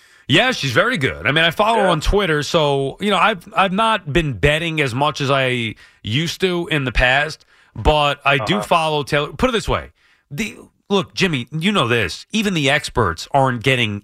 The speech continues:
Speaker 1: everything right, but she is more prepared than most, if not anybody, that I'm familiar with as far as the handicappers go.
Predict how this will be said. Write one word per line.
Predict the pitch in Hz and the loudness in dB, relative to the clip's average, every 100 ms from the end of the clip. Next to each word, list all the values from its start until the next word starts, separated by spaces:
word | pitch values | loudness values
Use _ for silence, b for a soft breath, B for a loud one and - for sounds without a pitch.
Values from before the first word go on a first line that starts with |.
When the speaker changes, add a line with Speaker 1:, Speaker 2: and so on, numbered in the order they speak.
| - | -2
Speaker 1:
everything | 147 135 123 117 95 87 | -2 0 -2 -2 -2 0
right, | 113 85 - | 0 0 -4
but | - 131 | -2 0
she | - - 202 214 185 | 0 -2 -2 -4 -2
is | 160 | -4
more | 117 135 170 | -2 -2 -4
prepared | - 131 - 156 131 110 98 92 B B B | -4 -8 -2 2 2 2 0 -4 B B B
than | 113 117 127 120 113 110 - - 147 | -2 2 2 2 -2 -6 -8 -16 -8
most, | 127 123 180 160 131 - | 0 2 2 0 -4 -4
if | 156 | -2
not | 156 147 | 0 2
anybody, | 139 190 135 113 104 | 2 2 0 0 2
that | 104 | 2
I'm | 131 151 | 2 0
familiar | 131 110 95 82 | -2 0 -2 -2
with | 82 | -4
as | 85 | -4
far | - 113 | -2 0
as | 92 | 0
the | |
handicappers | 95 113 98 95 85 82 78 | 0 0 0 0 0 -4 -6
go. | 78 - | -10 -10